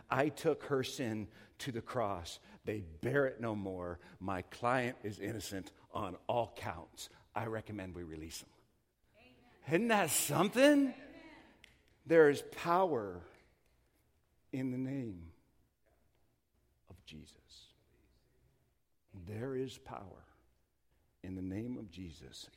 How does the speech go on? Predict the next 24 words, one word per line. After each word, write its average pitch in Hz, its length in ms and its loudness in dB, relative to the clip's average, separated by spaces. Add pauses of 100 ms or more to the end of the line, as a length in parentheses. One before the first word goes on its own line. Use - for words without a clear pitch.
and 76 280 -12
Jesus 107 680 -8 (600)
fights 104 500 -6
on 82 220 -10 (100)
our 110 220 -4
behalf. 101 460 -6
So 90 200 -12 (100)
don't 139 360 -6
you 156 120 -4
be 117 180 -8
afraid. 95 440 -12 (720)
Do 139 120 -2
not 139 220 -4
be 92 120 -6
afraid. - 480 -16 (1120)
The 82 80 -10
war 131 360 0
is 98 120 -4
won, 101 300 -4 (960)
and 80 200 -8
the 80 60 -10
Spirit 135 540 -4
of 95 120 -10
Christ 101 540 -6